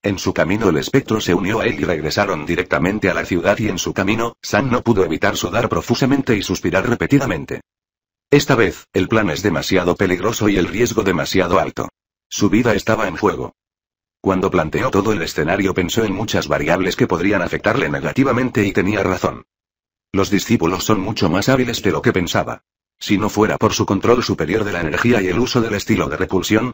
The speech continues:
habría estado muerto en el momento en que el discípulo uno lo pateó. Él es fuerte, pero no es tan fuerte como un cultivador en la etapa consumada del plano astral,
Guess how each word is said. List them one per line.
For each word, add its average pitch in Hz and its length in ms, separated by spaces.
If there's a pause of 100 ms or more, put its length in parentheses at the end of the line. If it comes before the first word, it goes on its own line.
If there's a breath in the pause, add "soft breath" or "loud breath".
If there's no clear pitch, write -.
habría 90 360
estado 107 340
muerto 101 340
en 95 80
el 76 100
momento 95 420
en 92 120
que 101 100
el 80 100
discípulo 110 520
uno 110 180
lo 104 100
pateó. - 420 (680)
Él 110 160
es 87 120
fuerte, 110 520
pero 78 240
no 101 160
es 107 100
tan 90 180
fuerte 120 360
como 82 200
un 107 120
cultivador 92 520
en 87 120
la 95 100
etapa - 340
consumada 101 520
del 110 180
plano 107 240
astral, 107 480